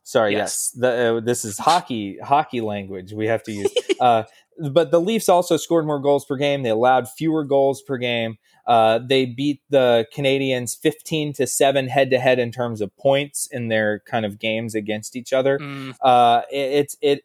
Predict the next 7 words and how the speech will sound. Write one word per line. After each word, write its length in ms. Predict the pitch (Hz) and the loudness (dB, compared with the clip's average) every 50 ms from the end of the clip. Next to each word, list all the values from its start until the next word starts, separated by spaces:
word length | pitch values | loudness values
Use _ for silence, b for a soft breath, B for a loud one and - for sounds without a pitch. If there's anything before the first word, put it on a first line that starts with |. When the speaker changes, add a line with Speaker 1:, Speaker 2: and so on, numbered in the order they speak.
| - | -2
Speaker 1:
is 200 | 170 180 196 175 | 0 0 2 2
a 100 | 185 156 | 2 2
little 400 | 156 151 139 139 147 165 185 190 | 2 2 2 2 2 2 2 2
bit 200 | 165 180 151 135 | 0 -2 -2 0
difficult 540 | 131 143 - - 156 - - 156 147 135 - | 0 0 2 2 0 0 2 2 2 2 0
to 80 | - 135 | -2 -4
find 540 | - _ - 135 131 131 131 131 127 127 | -4 _ 0 2 4 4 4 2 0 -4